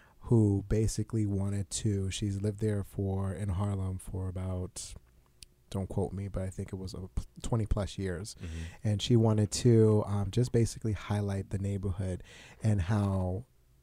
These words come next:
Speaker 1: it's changing so drastically, which, um, it was very interesting because what she did was she took, um, people who were in the neighborhood um, videos of them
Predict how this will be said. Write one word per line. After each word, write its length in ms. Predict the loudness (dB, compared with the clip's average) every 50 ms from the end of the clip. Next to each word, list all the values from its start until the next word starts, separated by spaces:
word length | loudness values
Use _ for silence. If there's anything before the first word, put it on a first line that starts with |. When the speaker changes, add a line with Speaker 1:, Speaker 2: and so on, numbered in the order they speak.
| _ -20 _ _ _ 0
Speaker 1:
it's 200 | 2 2 2 2
changing 500 | 0 4 4 6 6 6 4 4 2 0
so 220 | 0 0 0 0 2
drastically, 880 | 2 2 2 2 2 0 0 -2 -4 -8 -6 -6 -8 -6 -8 -10 -12 -16 -18 -18 -18 -18 -18 -16 -6 2
which, 400 | 6 8 8 8 6 4 -4 -2 2 4
um, 280 | 6 6 6 4 2 2
it 80 | 0 2
was 120 | 4 4
very 220 | 6 6 4 6 6
interesting 420 | 4 2 2 2 2 4 2 2
because 260 | 2 2 2 0 2
what 160 | 2 0 -2 -2
she 120 | -2 0
did 180 | 2 2 2 4
was 260 | 4 2 2 2 0
she 200 | 2 0 0 2
took, 520 | 2 4 6 6 6 4 2 -2 -6 -8 -4 0 2
um, 540 | 4 4 4 4 2 0 0 -2 -4 -6 -8 -10 -14 -18 -18 -4 2 6
people 840 | 8 8 8 10 12 12 12 12 12 12 12 10 10 8 8 6 6 8
who 260 | 10 10 10 10 10
were 640 | 8 8 8 8 8 6 6 6 4 4 2 0 -2 -4 _
in 180 | 2 2 4 4
the 60 | 4
neighborhood 760 | 2 2 0 2 2 2 2 4 4 4 4 4 2 0 -4 -10 -18 -20 -20 -20 -20 -16 -4 2
um, 260 | 4 4 4 4 4
videos 500 | 6 8 8 8 10 8 8 8 6 4
of 240 | 2 2 2 2 4
them 360 | 4 4 4 4 2 0 -2